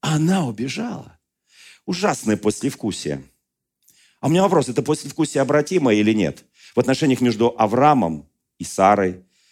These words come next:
между Авраамом и Агарью, между Сарой и Агарью. Это вот как это послевкусие сработает? Оно исцелится,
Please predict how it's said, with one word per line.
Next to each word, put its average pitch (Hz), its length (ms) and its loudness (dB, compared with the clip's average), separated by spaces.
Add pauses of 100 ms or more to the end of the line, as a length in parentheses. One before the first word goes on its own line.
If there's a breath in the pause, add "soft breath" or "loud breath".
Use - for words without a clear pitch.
(100)
между 101 260 0
Авраамом 98 600 2 (480)
и 90 60 -2
Агарью, 92 680 0 (420)
между 95 540 -2
Сарой 117 680 0 (200)
и - 100 -4
Агарью. 87 680 -2 (440 soft breath)
Это 131 180 0
вот 156 260 0 (140)
как 185 240 0
это 120 160 0
послевкусие - 640 -2
сработает? 147 580 -4 (600 soft breath)
Оно 151 520 2 (460)
исцелится, 147 960 0